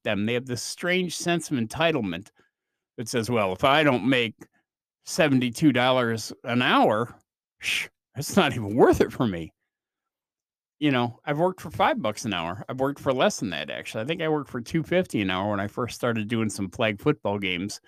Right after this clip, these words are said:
when I was, like, fourteen. So, you know, I was holding the, the line marker and the down marker. And, uh, I don't know. Now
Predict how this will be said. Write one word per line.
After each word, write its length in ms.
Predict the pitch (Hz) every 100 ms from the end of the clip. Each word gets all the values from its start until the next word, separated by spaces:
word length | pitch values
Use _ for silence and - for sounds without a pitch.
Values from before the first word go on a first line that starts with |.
| _ _ _ _
when 140 | - 110
I 60 |
was, 120 | 104 104
like, 140 | 101
fourteen. 680 | - 120 - - 123 78 80 _ _ _ _ _
So, 400 | - - 90 85 - _ _ -
you 80 | 104
know, 100 | 85
I 40 |
was 120 | 92
holding 320 | - 113 104
the, 300 | 98 87 82 98 - -
the 120 | 95
line 300 | 120 139 117
marker 420 | 104 98 104 98 - _ _ _ _ _ _ _ _ _ _ -
and 140 | 131
the 60 | 110
down 280 | 123 131 127
marker. 480 | 107 95 - 87 - _ _ _ _ _ _ -
And, 320 | 90 90 87
uh, 220 | 87 82 - _ _ _ _ _ _ _ _ _ _ _ _ _ _ _ -
I 60 |
don't 120 | 104 117
know. 260 | 151 82
Now 560 | 98 104 110 117 113